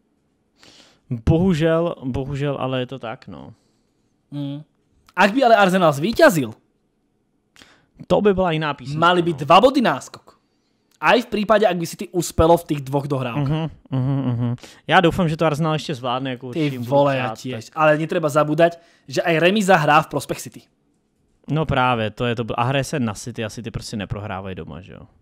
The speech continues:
Speaker 2: Myslím, že vyšla dneska bilancia, že koľko rokov Arsenal nevyhral, eh,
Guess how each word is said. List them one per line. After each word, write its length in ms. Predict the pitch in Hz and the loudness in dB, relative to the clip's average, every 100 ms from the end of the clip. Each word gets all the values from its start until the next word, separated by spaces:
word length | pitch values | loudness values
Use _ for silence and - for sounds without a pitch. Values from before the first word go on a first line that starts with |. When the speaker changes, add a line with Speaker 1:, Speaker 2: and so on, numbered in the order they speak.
| _ _ _ _ | _ _ _ _
Speaker 2:
Myslím, 220 | 139 135 156 | -8 -4 -2
že 100 | 151 | 0
vyšla 220 | 151 190 | -2 -4
dneska 260 | 165 - 147 | -4 -2 -2
bilancia, 500 | 139 165 190 - 131 | 0 -2 -2 -6 -10
že 100 | 127 | -6
koľko 340 | 147 147 151 | -6 -4 -2
rokov 240 | 139 147 135 | -4 -2 -2
Arsenal 360 | 135 147 143 | -2 -2 -4
nevyhral, 460 | 135 131 135 139 156 _ _ _ _ _ _ _ | -4 -6 -4 -2 -4 _ _ _ _ _ _ _
eh, 40 | _ | _